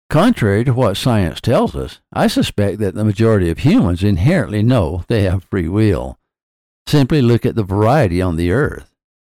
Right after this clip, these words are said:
No two people are alike. It is science that is in the awkward position of explaining away the obvious existence of God, intelligent design, and free will.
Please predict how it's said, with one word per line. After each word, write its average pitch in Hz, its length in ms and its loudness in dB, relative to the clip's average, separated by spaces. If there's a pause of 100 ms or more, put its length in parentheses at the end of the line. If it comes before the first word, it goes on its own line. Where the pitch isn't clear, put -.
No 87 200 -2
two 113 160 0
people - 380 0
are 67 180 -4
alike. 65 420 -12 (480)
It 123 140 2
is 113 140 2
science 156 560 -2
that 107 160 0
is 101 180 0
in 101 80 0
the 92 140 -2
awkward 110 360 -4
position 110 520 0
of 85 100 -4
explaining 113 500 -2
away 98 220 -2
the 82 160 -4
obvious 101 460 -2
existence 98 560 -2
of 76 100 -10
God, 98 480 -4 (420)
intelligent 110 580 -2
design, 101 460 -2
and 87 140 -4
free 98 220 -2
will. 92 500 -2